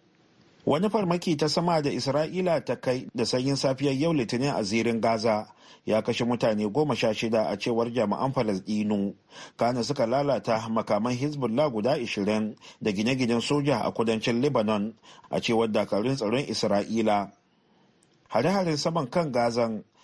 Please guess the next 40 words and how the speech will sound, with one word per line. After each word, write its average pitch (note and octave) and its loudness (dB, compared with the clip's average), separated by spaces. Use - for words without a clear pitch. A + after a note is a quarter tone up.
sun C#3+ -2
taɓa E3 0
wani B2+ 0
gida B2+ 0
a A#2+ -2
sansanin A2+ -2
'yan D3 0
gudun D#3+ 0
hijira A#2 0
da G#2+ 0
ke A#2 0
Nusairat B2+ 0
a G#2+ 0
tsakiyar B2 -4
Gaza, G2+ 2
kuma A2 0
ya A2 2
kashe C3 -4
mutane A2 -2
goma, A2+ -2
kana A#2+ 0
ya A2+ 0
jikata B2+ -2
wasu A2 -2
goma C3 0
sha G#2+ 0
uku. G#2 -4
An A2 -2
kuma B2 0
kashe B2 0
wasu A#2 0
mutane A2 0
shida B2 0
a F2 0
wani A2 0
gida A#2+ 0
a A#2 -2
cikin G#2+ -2
birnin G#2+ 0
Gaza, G#2+ -2